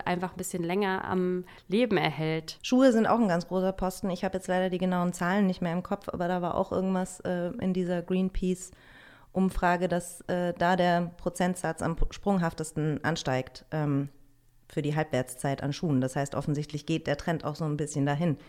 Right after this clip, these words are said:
Speaker 1: Hm.
Speaker 2: Wir sind schon alle sehr in diesem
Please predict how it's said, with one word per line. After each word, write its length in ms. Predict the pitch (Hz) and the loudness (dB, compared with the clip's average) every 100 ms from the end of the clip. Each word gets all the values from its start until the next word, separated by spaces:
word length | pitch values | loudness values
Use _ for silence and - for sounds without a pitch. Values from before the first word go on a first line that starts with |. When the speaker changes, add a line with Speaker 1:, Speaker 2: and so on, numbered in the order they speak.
| - - | -20 -4
Speaker 1:
Hm. 400 | 196 190 175 185 - - - - | 2 2 2 -2 -8 -20 -20 -10
Speaker 2:
Wir 100 | - | -4
sind 180 | 175 180 | 0 0
schon 140 | 185 165 | 0 0
alle 260 | 165 175 | 2 0
sehr 240 | 170 175 170 | 2 2 2
in 120 | 170 | 0
diesem 440 | 175 170 170 170 | -2 0 0 0